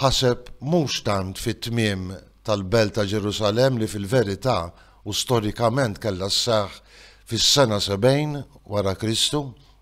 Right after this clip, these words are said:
bil-qerda anki tat-Tempju, imma moħħhom mar għall-aħħar tad-dinja. U Ġesu juża lingwaġġ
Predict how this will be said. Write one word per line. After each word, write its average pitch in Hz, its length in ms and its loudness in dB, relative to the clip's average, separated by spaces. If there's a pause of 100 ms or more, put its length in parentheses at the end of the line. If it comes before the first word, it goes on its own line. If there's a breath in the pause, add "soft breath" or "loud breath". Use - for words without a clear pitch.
(100)
bil-qerda 101 640 2
anki 101 320 -4
tat-Tempju, 135 680 -6 (680 loud breath)
imma 127 240 2
moħħhom 120 480 0
mar 143 320 2 (240)
għall-aħħar 107 720 -2 (380)
tad-dinja. 80 600 -8 (1400 loud breath)
U 147 80 -2
Ġesu 170 480 2
juża 143 400 4
lingwaġġ 143 600 2